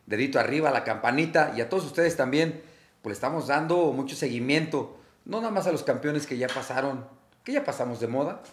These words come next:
pero también a las nuevas promesas que han venido surgiendo, y más del Estado de México. Muchísimas gracias a Adrián Curiel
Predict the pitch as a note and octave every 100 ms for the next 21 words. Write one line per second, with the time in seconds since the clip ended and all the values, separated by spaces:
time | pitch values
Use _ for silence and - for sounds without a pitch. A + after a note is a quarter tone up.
0 | - _ _ _ - A#2 A2+ A#2 D3+ D#3
1 | A#2 C3+ D3 - A2+ A#2+ D3 C#3+ - C3
2 | D3 C3 C#3 C#3 - - C3+ C3+ - -
3 | - - C#3+ F#3+ G#3+ A3 D#3 - F#3 F3+
4 | D#3+ F3 D#3+ D#3 B2+ - - - _ G#2+
5 | A2+ E3+ F#3+ C#3+ C3+ E3+ F3 C#3+ - A#2+
6 | A#2+ D3+ F3 - C#3+ C#3 F3 E3+ -